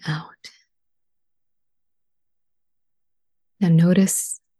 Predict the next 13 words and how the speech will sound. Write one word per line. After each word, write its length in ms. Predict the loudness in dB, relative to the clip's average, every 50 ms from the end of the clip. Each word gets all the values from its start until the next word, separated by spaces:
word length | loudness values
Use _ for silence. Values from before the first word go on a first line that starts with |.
| _ _ _ _ _ _ _ _ _
your 160 | -8 -8 -6 -4
arms 500 | -4 -2 0 2 4 4 4 4 2 0 -2
and 140 | -2 0 2
your 100 | 2 2
hands. 680 | 0 -2 -6 -6 -6 -4 -4 -6 -8 -8 -10 -14 -16 -18 _ _ _ _ _ _ _ _ _ _ _ _ _ _ _ _ _ _ _ _ _ _ _ _ _ _ _ _ _ _ _ _ _ _ _ _ _ _ _ _ _ _ _ _ _ _ _ _ _ -4
If 60 | -2
your 100 | -2 -2
hand 260 | 0 2 4 4 4 4
is 80 | 2
still 240 | 0 0 0 2 2
on 140 | 4 4 4
your 120 | 4 2
belly, 520 | 2 0 0 0 0 0 0 0 -2 -4